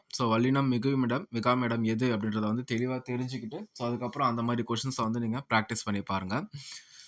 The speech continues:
So, அந்த மாதிரி தான் வந்து பாத்தீங்கன்னா, ஒவ்வொரு டாபிக்குமே, ஒவ்வொரு டாபிக் பின்னாடியும் ஒரு கான்செப்ட் இருக்கு. So, கான்செப்ட்ல நீங்க ஸ்ட்ராங்கா இருந்தீங்க அப்படின்னா,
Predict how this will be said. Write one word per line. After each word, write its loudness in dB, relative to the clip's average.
So, 2
அந்த 6
மாதிரி 6
தான் 8
வந்து 4
பாத்தீங்கன்னா, 4
ஒவ்வொரு 4
டாபிக்குமே, 2
ஒவ்வொரு 4
டாபிக் 4
பின்னாடியும் 0
ஒரு 0
கான்செப்ட் 2
இருக்கு. -4
So, 0
கான்செப்ட்ல 6
நீங்க 4
ஸ்ட்ராங்கா 6
இருந்தீங்க 2
அப்படின்னா, -2